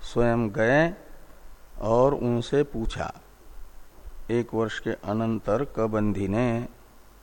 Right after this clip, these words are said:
क्या पूछा कि हे भगवन,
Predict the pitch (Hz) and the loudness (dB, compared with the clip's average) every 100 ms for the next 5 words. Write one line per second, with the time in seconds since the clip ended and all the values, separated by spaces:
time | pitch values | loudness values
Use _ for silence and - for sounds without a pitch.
0 | - - - - 131 135 135 135 - 147 | -20 -20 -20 0 6 8 8 2 6 8
1 | 147 143 131 113 135 147 117 113 113 131 | 8 4 0 2 4 4 2 0 4 4
2 | 131 120 123 | 6 4 2